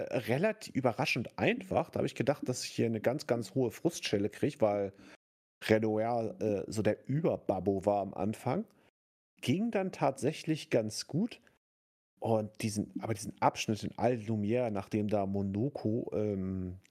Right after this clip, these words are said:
die Wand kaputt gemacht hat und die Gruppe z-, versprengt hat, oh, war das anstrengend. War das anstrengend mit den anderen dreien da in der Kombi, weil ich dann halt zwei spielen musste, die ich nie gespielt hab.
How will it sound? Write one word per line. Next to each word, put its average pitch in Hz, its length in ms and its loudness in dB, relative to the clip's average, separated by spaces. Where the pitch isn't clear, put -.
die 92 120 -2
Wand 127 200 4
kaputt 139 320 -2
gemacht 123 240 0
hat - 100 -2
und 104 80 -8
die 101 60 -2
Gruppe 110 580 0
z-, - 160 -12
versprengt 107 680 0
hat, 123 260 -2
oh, - 200 -2
war 101 120 -2
das 104 300 -2
anstrengend. 101 800 -2
War 120 100 0
das 131 300 -2
anstrengend 120 480 -2
mit 110 180 -2
den 113 120 0
anderen 104 360 -2
dreien 107 400 2
da 104 80 0
in 92 160 -2
der 104 180 2
Kombi, 107 500 -2
weil 104 120 2
ich 107 60 -10
dann 107 220 -2
halt 110 160 0
zwei 110 240 0
spielen 113 320 -4
musste, 117 240 -4
die 101 160 -4
ich 101 200 -6
nie 113 240 -2
gespielt 123 500 -4
hab. 147 240 -2